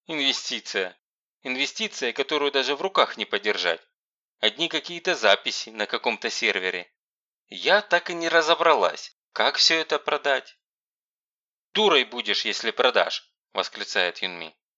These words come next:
Сунок опять поднимает голову и внимательно смотрит на сестру. "Ты чего сегодня такая агрессивная?" спрашивает она. "Не знаю",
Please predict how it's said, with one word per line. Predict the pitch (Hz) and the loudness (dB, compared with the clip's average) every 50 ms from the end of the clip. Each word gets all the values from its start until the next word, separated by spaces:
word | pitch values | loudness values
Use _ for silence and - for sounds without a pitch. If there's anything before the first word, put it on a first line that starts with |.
| _ _ _ _ _ _ | _ _ _ _ _ _
Сунок | - - - 131 143 185 190 - - _ | -10 -4 -2 0 0 0 -2 -2 -4 _
опять | - - - - 175 - - | -4 -4 -2 -2 -4 -4 -4
поднимает | - 107 - 110 110 117 113 104 95 95 | -6 -4 -4 -4 -2 0 0 0 0 0
голову | 98 113 139 156 151 151 147 - _ - | 0 2 2 2 0 -2 -6 -12 _ -10
и | 107 | -8
внимательно | 95 98 98 92 92 113 139 - 185 175 170 170 156 | -6 -4 -2 0 0 0 0 0 -4 -8 -6 -6 -8
смотрит | - - 107 95 - 135 107 - | -6 -6 -6 -4 -4 -4 -6 -4
на | 107 101 | -6 -8
сестру. | - - 107 - - - 98 85 82 _ _ _ _ _ _ _ _ _ _ _ _ _ _ _ _ _ _ _ _ _ - | -6 -8 -12 -12 -10 -8 -8 -8 -8 _ _ _ _ _ _ _ _ _ _ _ _ _ _ _ _ _ _ _ _ _ -10
"Ты | - 139 151 | -8 -8 -6
чего | - - - 143 151 175 214 | -2 -2 0 0 0 0 0
сегодня | 208 - - 233 226 214 214 214 | -2 -2 -2 -4 -4 -4 -4 -4
такая | - 208 202 - 208 208 202 | -4 -2 -2 0 2 2 2
агрессивная?" | 202 185 214 214 214 - - 180 131 110 101 95 90 87 85 - _ | 2 0 -2 -4 -4 -4 -4 -4 -4 -2 0 0 -2 -2 -4 -8 _
спрашивает | - - - - 98 90 87 - - 92 87 82 - | -18 -12 -6 -2 0 0 0 -2 -4 -6 -10 -10 -8
она. | 90 85 82 80 82 _ _ _ _ _ _ _ _ _ _ _ _ _ _ _ _ _ | -10 -10 -10 -12 -16 _ _ _ _ _ _ _ _ _ _ _ _ _ _ _ _ _
"Не | - 104 113 143 | -8 -6 -6 -6
знаю", | 151 160 175 139 98 90 85 80 78 80 | -6 -2 0 2 2 2 2 0 -4 -10